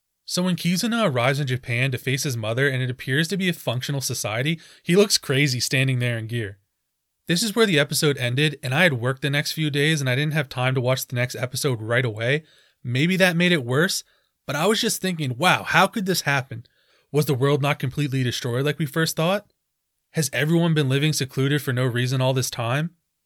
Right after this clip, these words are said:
I thought that was why Kizuna's mother abandoned her family to explore what was going on. Then I was thinking, did his mother somehow rebuild a society with the enemy tech?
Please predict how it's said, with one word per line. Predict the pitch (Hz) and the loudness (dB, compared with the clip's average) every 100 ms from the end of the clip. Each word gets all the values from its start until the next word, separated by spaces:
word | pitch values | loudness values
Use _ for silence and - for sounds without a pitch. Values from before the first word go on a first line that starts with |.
| _ _ _ - | _ _ _ -8
I | 127 | -4
thought | 147 214 214 | 2 2 4
that | 139 143 | 2 2
was | 143 | 0
why | 135 | 0
Kizuna's | 135 139 135 139 127 | 0 -4 -2 0 -2
mother | 110 104 117 151 | -4 -2 2 2
abandoned | 147 110 123 139 175 | 2 -2 -2 0 0
her | 160 | -2
family | - 120 135 165 | -2 -2 0 0
to | 143 | 2
explore | 131 - 123 147 151 | 0 -2 0 2 2
what | 127 139 | 0 -2
was | 131 | -2
going | 131 127 110 | -2 -2 -4
on. | 113 95 - _ _ _ _ _ _ - | -6 -8 -12 _ _ _ _ _ _ -4
Then | 151 | 0
I | 208 | 0
was | 208 | 0
thinking, | - 185 170 | -4 -4 -2
did | 143 165 | 0 0
his | 156 | 0
mother | 139 180 | 0 0
somehow | 214 151 147 175 | -2 -2 0 0
rebuild | 139 117 139 123 120 | 0 0 0 0 -2
a | 127 | -2
society | 131 - 104 113 131 | -4 -2 -2 0 -2
with | 120 | -2
the | 117 | -4
enemy | 127 131 110 | -2 -2 -2
tech? | - 113 151 - | -4 -4 -4 -6